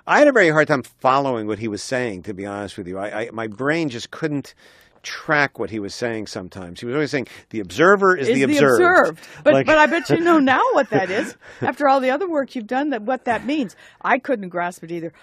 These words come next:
Speaker 2: I was, you know, that stranger in a strange land, I couldn't grok it. I was
Speaker 1: Yeah, yeah.
Speaker 2: I was like, "Okay, I know, I know this is the truth."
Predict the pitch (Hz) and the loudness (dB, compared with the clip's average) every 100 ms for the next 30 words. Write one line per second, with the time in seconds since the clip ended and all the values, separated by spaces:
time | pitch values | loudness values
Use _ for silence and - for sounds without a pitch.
0 | - 202 180 - _ _ _ _ - 254 | -10 -8 -8 -14 _ _ _ _ -8 -4
1 | 226 214 - - 208 226 202 202 196 - | -2 -4 -6 -12 -6 -4 -4 -6 -10 -8
2 | 202 202 180 190 190 175 196 - 247 180 | -8 -8 -8 -4 -4 -4 -6 -6 -6 -8
3 | 185 208 208 - 151 - 120 147 147 147 | -6 -4 -4 -6 -12 -10 0 4 6 6
4 | 117 90 _ _ - 208 220 226 - - | 4 0 _ _ -12 -6 -4 -6 -10 -14
5 | 214 - 214 190 180 202 240 233 226 208 | -14 -12 -14 -10 -6 -4 -2 -2 -2 -6
6 | 226 233 254 240 240 214 - - 113 254 | -4 -2 0 -2 -6 -10 -6 -6 -2 0
7 | 247 214 - - | 0 0 -8 -20